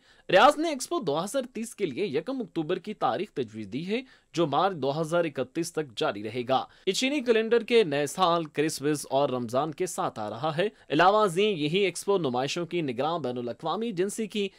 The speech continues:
सौवीं सालगिरह का भी वक्त है। दूसरी जानिब सऊदी अरब के वज़ीर मुमलिकत बराए खारजा उमूर आदिन अल जुबैर ने कहा है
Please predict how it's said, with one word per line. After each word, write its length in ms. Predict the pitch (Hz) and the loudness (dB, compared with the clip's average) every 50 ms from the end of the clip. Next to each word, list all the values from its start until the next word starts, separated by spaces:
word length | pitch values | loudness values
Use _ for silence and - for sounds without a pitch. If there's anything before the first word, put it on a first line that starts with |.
| _ _ - | _ _ -8
सौवीं 340 | - - 202 202 226 247 254 | -2 0 0 0 0 -2 -2
सालगिरह 480 | - 226 175 156 131 117 139 165 175 | -2 0 -2 -2 0 -2 -2 -2 -2
का 160 | 170 - 135 | -2 -2 -4
भी 160 | 123 110 180 208 | -4 -4 -8 -8
वक्त 320 | 156 156 175 - - - | -6 -6 -8 -8 -8 -6
है। 220 | 120 143 135 127 110 - _ _ _ _ - | -2 0 0 0 -2 -6 _ _ _ _ 6
दूसरी 300 | 180 226 233 - 330 311 | 6 6 6 4 0 2
जानिब 340 | 311 269 226 233 262 277 240 | 4 4 6 4 4 0 -2
सऊदी 260 | - 262 247 196 196 | 0 -2 0 2 2
अरब 160 | 214 220 202 | 0 0 0
के 140 | - 233 226 | -2 -2 -2
वज़ीर 360 | 208 170 131 127 156 175 185 | -2 -2 -2 -2 0 0 0
मुमलिकत 440 | 175 156 147 135 127 120 - 170 170 | 0 -2 -4 -4 -4 -2 -2 -2 -2
बराए 280 | 147 120 113 117 113 | -2 -2 0 0 0
खारजा 360 | 110 - 127 123 110 104 120 113 | 0 0 -2 -2 -2 -4 -6 -6
उमूर 320 | 110 123 175 220 247 214 | -4 0 0 0 0 0
आदिन 360 | - - 165 190 208 277 285 | 0 0 0 0 0 -2 -4
अल 120 | 269 262 208 | -4 -6 -6
जुबैर 340 | 147 127 123 160 190 202 | -4 -2 0 0 0 -2
ने 100 | 175 147 | -4 -8
कहा 240 | 120 - 120 123 165 | -8 -8 -6 -6 -6
है 220 | 165 170 180 196 | -6 -6 -6 -8